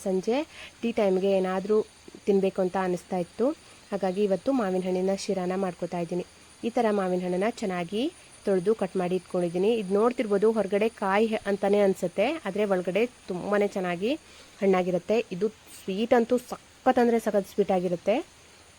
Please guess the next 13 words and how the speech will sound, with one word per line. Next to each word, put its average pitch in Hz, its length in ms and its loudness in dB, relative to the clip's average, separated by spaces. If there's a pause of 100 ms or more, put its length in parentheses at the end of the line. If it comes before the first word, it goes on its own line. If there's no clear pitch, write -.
(340)
ನೋಡಿ 190 240 2 (1200)
ಈ - 100 0
ಥರ 233 100 6 (140)
ಮಾವಿನ 190 260 2
ಹಣ್ಣನ್ನ 190 240 0 (400)
ಕಟ್ 208 200 0
ಮಾಡಿ 185 240 4
ಇಟ್ಕೊಂಡಿದ್ದೀನಿ. 180 600 0 (580)
ಇದು 202 100 2 (240)
ಇಸಾಡ್ 208 420 2
ಮಾವಿನ 180 260 0
ಹಣ್ಣು. 175 220 0 (1080)
ಹೊರಗಡೆ 214 320 4